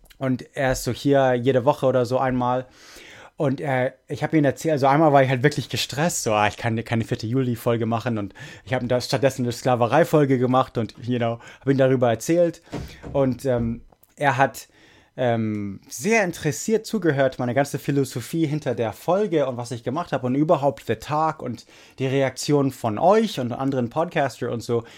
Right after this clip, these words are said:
er war super begeistert. Und die nächste Woche, als er ankam, drückte er mir ein Buch in die Hand.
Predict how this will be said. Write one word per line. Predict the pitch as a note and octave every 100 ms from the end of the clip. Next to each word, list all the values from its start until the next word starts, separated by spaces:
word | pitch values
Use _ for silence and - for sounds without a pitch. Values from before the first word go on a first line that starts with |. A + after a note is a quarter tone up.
| - C3
er | C3
war |
super | C3 D3 B2
begeistert. | B2 C3 F#3+ - A2 - - - -
Und | B2+
die | C3
nächste | A3 A#3+ E3+
Woche, | C#3 C3+ B2+
als | A#2+ A#2
er | A#2+
ankam, | A#2+ B2 A#2 B2+ G3 - - - -
drückte | C3+ - C3+
er | C#3+
mir | D#3 F#3+
ein | G3+
Buch | G#3 C4+ B3+
in | A2+
die | F#2
Hand. | F2+ F#2 -